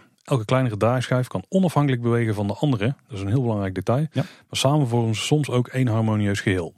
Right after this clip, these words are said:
Speaker 1: En daarnaast kan een grote schijf zelf ook draaien, stijgen en dalen en zelfs in alle richtingen kantelen. En dit geheel kan de bezoekers laten zwieren op het klassieke muziekstuk. Geeft soms kriebels, soms een kick, maakt soms dol en heeft verticale verrassingen."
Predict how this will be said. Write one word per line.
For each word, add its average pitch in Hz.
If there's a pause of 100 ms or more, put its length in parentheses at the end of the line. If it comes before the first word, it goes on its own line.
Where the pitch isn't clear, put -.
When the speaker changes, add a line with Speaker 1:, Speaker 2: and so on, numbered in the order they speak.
(160)
Speaker 1:
En -
daarnaast 98
kan 104
een 98
grote 104
schijf 98
zelf 117
ook 139
draaien, 123
stijgen 120
en 98
dalen 113
en 101
zelfs 107
in 107
alle 131
richtingen 110
kantelen. 104 (520)
En 90
dit 98
geheel 120
kan 110
de 107
bezoekers 110
laten 98
zwieren 139
op 127
het -
klassieke 139
muziekstuk. 110 (300)
Geeft -
soms 139
kriebels, 123
soms 165
een 113
kick, 110 (280)
maakt 95
soms 131
dol 113
en 95
heeft 95 (580)
verticale 92
verrassingen." 82